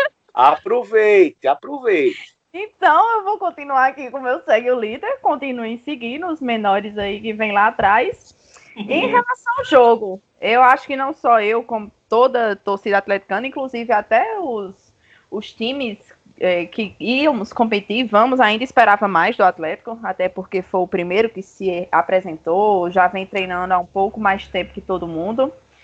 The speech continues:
Speaker 2: E, quer queira ou quer não, jogou bem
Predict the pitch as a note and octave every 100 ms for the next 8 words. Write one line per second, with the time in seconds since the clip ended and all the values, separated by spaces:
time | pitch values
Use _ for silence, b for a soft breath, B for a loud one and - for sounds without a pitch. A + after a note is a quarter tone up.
0 | b b b b _ - G#3 G#3+ A#3 C#4+
1 | - _ _ _ _ - F4 E4 D4+ C4+
2 | C4+ C4 B3+ A#3 D4 F#4 D4+ A#3+ A3+ F#3
3 | A3